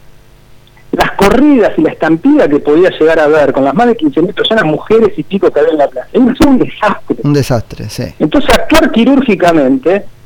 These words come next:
Speaker 1: te lleva tiempo, porque vos estás moviendo cientos de policías.
Speaker 2: Sí.
Speaker 1: No es tan fácil. Ahora, cuando actuás de-, quirúrgicamente y movés esta cantidad de policías para actuar de la manera que actuó, porque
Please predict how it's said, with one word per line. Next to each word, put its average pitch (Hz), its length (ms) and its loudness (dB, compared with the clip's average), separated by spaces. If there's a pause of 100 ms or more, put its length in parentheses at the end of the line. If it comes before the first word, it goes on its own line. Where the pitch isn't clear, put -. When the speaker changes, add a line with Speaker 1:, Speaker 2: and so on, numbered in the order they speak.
(140)
Speaker 1:
te - 120 0
lleva 285 380 2
tiempo, 247 360 2
porque 139 220 0
vos 277 80 2
estás 247 200 -2
moviendo 208 560 0
cientos 269 460 0
de 135 60 2
policías. 127 640 -4
Speaker 2:
Sí. 131 100 -8 (360)
Speaker 1:
No 170 160 2
es 254 200 2
tan 180 280 2
fácil. 127 540 -2 (580)
Ahora, 175 260 2
cuando 160 240 0
actuás - 280 -4
de-, 233 160 -2
quirúrgicamente 180 1080 -2 (280)
y 147 100 -2
movés 165 400 2
esta - 240 -4
cantidad 185 340 -2
de 180 60 -2
policías 165 480 0
para 143 220 -4
actuar 233 260 0
de 240 60 0
la 165 120 2
manera 180 200 2
que - 80 -6
actuó, 240 160 -4
porque 156 360 -2